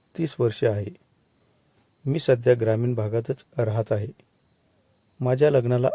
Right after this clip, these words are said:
आठ वर्षे झाली आहेत. आमचा मुख्य व्यवसाय शेती हा होता. यामुळे मलाही बराच वेळा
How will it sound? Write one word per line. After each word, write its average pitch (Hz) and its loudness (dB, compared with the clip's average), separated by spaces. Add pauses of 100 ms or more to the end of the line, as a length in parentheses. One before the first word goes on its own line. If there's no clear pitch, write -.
आठ 143 0
वर्षे 120 -2
झाली 110 -2
आहेत. 101 -4 (1000)
आमचा 123 0
मुख्य 139 -4
व्यवसाय 120 -2 (140)
शेती 123 -6
हा 117 -2
होता. 104 -6 (920)
यामुळे 131 4
मलाही 117 -2
बराच 120 0
वेळा 107 -4